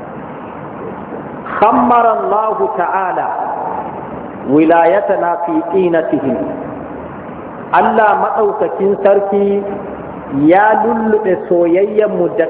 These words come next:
ƙaunanmu, ya lulluɓe soyayyenmu da ƙaunanmu a cikin turɓayen da suke rayuwa a kai, kamar wata addu'a ne. Wato, duk wani ɗan shi'a da yake wata duniya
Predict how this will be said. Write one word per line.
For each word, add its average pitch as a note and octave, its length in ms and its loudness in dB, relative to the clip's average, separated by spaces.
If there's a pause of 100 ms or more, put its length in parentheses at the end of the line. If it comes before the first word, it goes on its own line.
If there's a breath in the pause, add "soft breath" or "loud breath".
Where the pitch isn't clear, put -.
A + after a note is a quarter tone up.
ƙaunanmu, G3+ 800 2 (1120)
ya D3+ 200 6
lulluɓe G3+ 960 2
soyayyenmu F#3+ 680 2
da E3 160 2
ƙaunanmu F#3 640 2
a E3+ 220 -2 (100)
cikin A3+ 320 0 (100)
turɓayen G#3 760 4
da F3+ 160 2
suke - 260 2
rayuwa D#3 460 2
a E3+ 180 -2 (100)
kai, D3+ 140 0 (200)
kamar D#3+ 220 4
wata G3+ 220 4
addu'a - 460 -2
ne. - 140 -2 (1160)
Wato, E3 240 6
duk G#3 180 4
wani A3+ 180 6
ɗan A#3 200 4 (160)
shi'a A#3 300 4 (120)
da E3 60 0
yake F#3 420 2
wata F3 320 2
duniya G3 560 2